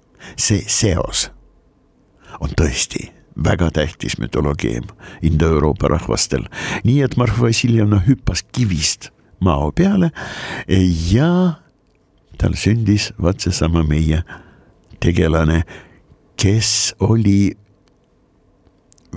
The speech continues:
suur, suur tark. Äh, tema tarkusi, maagilisi oskusi ja võimeid, äh, tekstis nimetatakse,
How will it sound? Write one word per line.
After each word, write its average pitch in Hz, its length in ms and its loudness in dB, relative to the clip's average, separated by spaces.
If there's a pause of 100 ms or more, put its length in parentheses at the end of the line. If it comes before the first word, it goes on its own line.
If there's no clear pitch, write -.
(100)
suur, 156 480 2
suur 143 380 0 (1300)
tark. - 600 -4 (800)
Äh, 78 240 2 (920)
tema 92 300 0 (180)
tarkusi, 85 540 0
maagilisi 85 720 0
oskusi 90 540 0
ja 90 80 4
võimeid, 92 720 0 (1400)
äh, 82 300 2 (800)
tekstis 98 560 0 (440)
nimetatakse, 98 920 2